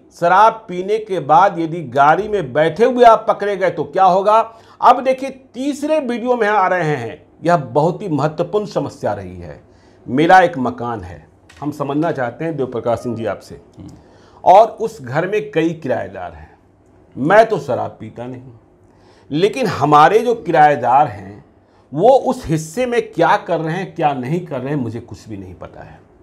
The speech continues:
Speaker 1: मैं उनकी प्राइवेसी को जान भी नहीं सकता हूँ। लेकिन पुलिस को ऐसी सूचना मिली,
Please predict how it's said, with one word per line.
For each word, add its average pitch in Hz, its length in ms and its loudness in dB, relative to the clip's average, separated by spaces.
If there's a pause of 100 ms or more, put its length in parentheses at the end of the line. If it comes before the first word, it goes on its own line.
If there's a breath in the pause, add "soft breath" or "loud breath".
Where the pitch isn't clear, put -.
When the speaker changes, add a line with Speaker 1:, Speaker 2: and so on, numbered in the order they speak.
(420 soft breath)
Speaker 1:
मैं 202 400 6 (160)
उनकी 175 280 -6
प्राइवेसी 143 540 -2
को 208 220 -6 (200)
जान 131 320 -6
भी 110 100 -10
नहीं 101 140 -14
सकता 82 340 -20
हूँ। 78 240 -18 (360 soft breath)
लेकिन 220 360 2 (120)
पुलिस 233 300 2
को 233 160 6
ऐसी 185 280 2
सूचना 160 440 -6
मिली, 117 320 -8